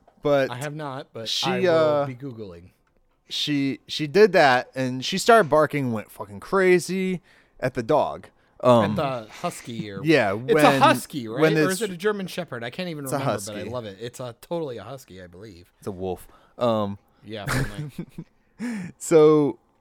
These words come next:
Speaker 1: that was happening, but then when you get to the reveal, when the dog is in the cage with the other dogs, and it starts doing its thing,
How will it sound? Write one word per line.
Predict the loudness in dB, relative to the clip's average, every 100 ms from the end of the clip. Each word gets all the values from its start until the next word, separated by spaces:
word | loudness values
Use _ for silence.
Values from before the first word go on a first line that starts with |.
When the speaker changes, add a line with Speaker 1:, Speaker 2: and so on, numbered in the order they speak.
| _ -4
Speaker 1:
that | 2 4
was | 4 4
happening, | 2 2 -2 -2 -2 -4 -10 -4
but | -4 0
then | 0 0 0
when | 0 0
you | -2
get | 0 -2 0
to | -2
the | 0
reveal, | 2 0 -2 -2 2 4 4 2 0 -10
when | -6 -4 -2
the | -2
dog | 2 4 4 0
is | -6 -10 -6 -4 -4 -6 -8
in | -6
the | -6
cage | -4 -4 -6
with | -10
the | -10
other | -4 -2 0
dogs, | 2 2 0 -4 -14 -18 _ _ _ _ -4
and | -2
it | -2
starts | 2 2 2 -2
doing | -2 0 -2
its | -6 -6
thing, | -2 0 0 -6